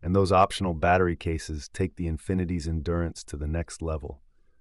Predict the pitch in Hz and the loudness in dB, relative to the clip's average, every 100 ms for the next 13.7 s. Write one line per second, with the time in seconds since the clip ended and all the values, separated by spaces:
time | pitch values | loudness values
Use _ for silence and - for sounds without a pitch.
0 | _ - 101 107 101 92 85 104 - 110 | _ 0 4 6 6 4 6 4 4 0
1 | 95 80 - 95 90 85 95 85 82 73 | 2 0 0 4 4 4 0 -2 -2 -6
2 | - 87 80 76 - - 78 90 98 92 | -2 0 0 -2 -10 -10 0 4 4 2
3 | 92 82 92 90 82 82 76 76 78 82 | -2 -4 -2 -2 -2 -4 -6 -6 -2 -2
4 | 82 - - 76 - - - _ _ _ | -2 -4 -8 -6 -6 -10 -16 _ _ _
5 | _ _ - - 104 113 123 107 95 90 | _ _ -8 0 4 6 4 0 0 0
6 | 87 85 - 113 - 98 101 98 92 92 | -2 -4 0 0 2 2 2 0 0 2
7 | 92 - 92 - 82 80 71 - - 92 | 2 2 -4 -4 -6 -6 -6 -8 -4 -4
8 | - - 87 87 85 80 80 - - _ | -4 0 2 2 2 -2 -4 -10 -20 _
9 | _ - - - 90 - 73 - - - | _ -20 -18 -6 -4 -4 -6 -8 -8 -12
10 | - - - - - - - - _ _ | -12 -14 -20 -20 -20 -20 -20 -20 _ _
11 | _ - 101 104 95 107 104 107 107 104 | _ -2 2 4 4 4 6 6 4 0
12 | _ _ _ - 85 - 104 104 95 - | _ _ _ -8 -6 2 4 4 2 2
13 | 92 90 - 95 - 107 101 | 4 4 2 -2 0 2 2